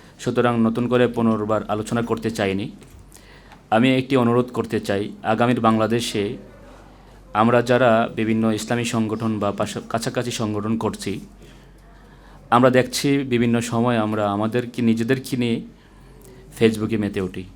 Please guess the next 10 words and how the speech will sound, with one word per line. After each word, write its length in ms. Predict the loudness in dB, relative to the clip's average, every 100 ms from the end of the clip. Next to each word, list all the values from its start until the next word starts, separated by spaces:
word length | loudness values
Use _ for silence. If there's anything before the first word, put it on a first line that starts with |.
| -20 -20 -20 -20 -20 -4
আমি 220 | 2 4 6
অনুরোধ 340 | 6 4 4
করব 460 | 4 4 2 -2 -2
আগামীর 360 | 0 2 4 4
বাংলাদেশে 680 | 2 2 2 0 0 -2 -4 -14 -20 -20 -20 -20 -20
সেই 460 | -12 -2 2 2 0
আত্মসমালোচনা 840 | -2 -2 -4 -2 0 0 0 -2 -2 2
Facebook 300 | 0 2 -2 0
মুক্ত 260 | -2 -2
হোক, 220 | -4 -4